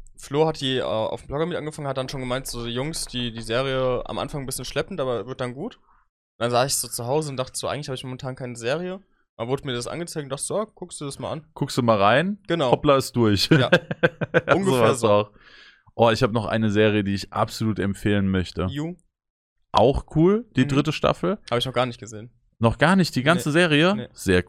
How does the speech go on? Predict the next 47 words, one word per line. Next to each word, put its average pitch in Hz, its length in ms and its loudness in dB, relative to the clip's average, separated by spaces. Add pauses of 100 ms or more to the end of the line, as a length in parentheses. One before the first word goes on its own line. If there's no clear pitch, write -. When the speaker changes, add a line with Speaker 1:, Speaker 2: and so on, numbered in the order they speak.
Speaker 2:
cool. 78 200 -6 (260)
Sehr, 95 200 0
sehr 82 200 0
cool. - 140 -6
Speaker 1:
Ich 160 100 0
hab 151 80 -2
momentan, 139 460 -6
ich, - 200 -10
äh, 113 400 -4 (300)
bin 143 260 -8
momentan 131 300 -6
auf 123 140 -6
einer 127 100 -6
anderen 156 200 -6
Serie 104 260 -2
hängen 113 140 -8
geblieben, 117 400 -12
die 110 400 -8
mir 110 200 -8
der 104 480 -6
Mo 170 320 0
empfohlen 110 480 -8
hat. 135 200 -10 (840)
Und 120 140 -8
zwar 110 360 0
Quantico 117 720 -6
auf - 140 -14
Disney 120 240 -10
Plus. - 340 -10
Speaker 2:
Hat 107 140 -2
er 131 80 4
Speaker 1:
Auch 135 40 2
Speaker 2:
erzählt, 101 420 -4
ja. 90 220 -2 (200)
Speaker 1:
supergeile 123 580 -6
Serie. 113 240 0
Speaker 2:
Worum 101 180 -2
geht's 101 240 -2
da? 214 260 -2 (520)
Speaker 1:
Ähm, 113 320 -4
im 113 100 -8
Endeffekt 127 520 -8
ist - 340 -10
Quantico, 143 640 -6
da 127 160 -2
werden 120 380 -4
die 110 400 -12